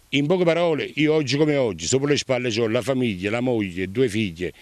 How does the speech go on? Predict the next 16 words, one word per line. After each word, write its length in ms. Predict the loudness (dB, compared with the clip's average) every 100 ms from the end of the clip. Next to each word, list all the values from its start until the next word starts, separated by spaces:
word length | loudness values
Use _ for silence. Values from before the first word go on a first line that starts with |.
| -20 -20 -20 -20 -12
un 120 | -4 -2
operaio 540 | 0 0 -2 -2 0
con 120 | -2
tre 180 | 0 0
figli 580 | 0 0 0 0 -2 -4 _ _ _ _ _ _ -4
e 320 | 0 2 2 0
non 120 | 0
riesco 280 | 0 -2 0
ad 80 |
andare 160 | 0 -2
avanti, 260 | -4 -10 -18 -12
non 160 | -6 -2
riesco 320 | -2 -2 -2
ad 100 | -2
andare 80 | -2
avanti. 340 | -4 -6